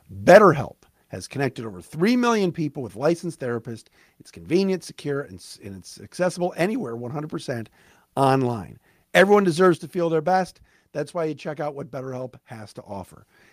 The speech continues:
Get unstuck with BetterHelp. No waiting rooms, no traffic, no endless searching for the right therapist. Go to betterhelp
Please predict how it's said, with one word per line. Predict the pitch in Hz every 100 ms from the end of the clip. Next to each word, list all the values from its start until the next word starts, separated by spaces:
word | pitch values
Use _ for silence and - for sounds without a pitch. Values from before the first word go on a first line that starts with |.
| _
Get | 143 135 -
unstuck | 170 220 190 - 202 190
with | 127 90 113
BetterHelp. | 175 185 170 175
No | 175 127
waiting | 151 226 226
rooms, | 220 214 160
no | 147
traffic, | 202 190 202 202 208 196 _ _ _ -
no | 143 185
endless | 208 202 175
searching | 190 190 196 175
for | 175
the | 156
right | 156 151
therapist. | 120 101 - -
Go | - 104
to |
betterhelp | 92 110 165 214 208 208 196